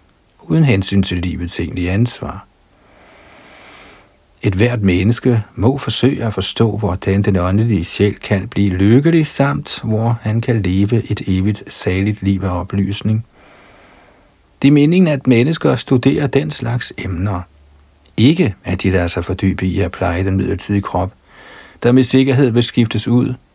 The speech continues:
Ingen ved, om man vil få en menneskekrop igen. Der gives ingen garanti, da man ifølge sit arbejde kan ende i en hvilken som helst krop,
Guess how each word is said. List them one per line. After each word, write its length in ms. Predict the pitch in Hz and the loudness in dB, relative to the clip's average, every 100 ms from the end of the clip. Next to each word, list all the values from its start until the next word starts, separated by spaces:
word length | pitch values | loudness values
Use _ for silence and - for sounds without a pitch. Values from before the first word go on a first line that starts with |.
| _ _ _ _ _ _ - | _ _ _ _ _ _ -4
Ingen 300 | 90 120 127 | 2 4 4
ved, 220 | 131 - | 2 0
om 120 | - 107 | -2 0
man 120 | 101 | 2
vil 100 | 101 | 0
få 200 | - 98 | 0 0
en 80 | 92 | 0
menneskekrop 640 | 90 98 - 151 - 85 | 0 -2 0 -2 0 -2
igen. 420 | 85 104 123 117 - _ _ _ _ _ - | -2 0 0 0 -10 _ _ _ _ _ -2
Der 100 | 160 | -2
gives 300 | - 82 - | -2 -6 -6
ingen 180 | - - | -6 -4
garanti, 560 | 98 87 - - - - _ _ _ _ _ _ _ _ - | -4 -4 -2 0 0 -2 _ _ _ _ _ _ _ _ -4
da 100 | 117 | 0
man 140 | 120 123 | 2 2
ifølge 320 | 110 123 117 | 2 2 2
sit 140 | 107 | 0
arbejde 440 | 98 95 104 117 113 | 2 2 0 0 -2
kan 160 | - | -2
ende 200 | 95 101 | 0 2
i 60 | 110 | 2
en 160 | 107 - | 0 -2
hvilken 280 | 101 117 143 | 0 0 0
som 140 | 101 | 2
helst 300 | 117 135 - | 2 0 -4
krop, 300 | - 87 85 | -6 -4 -6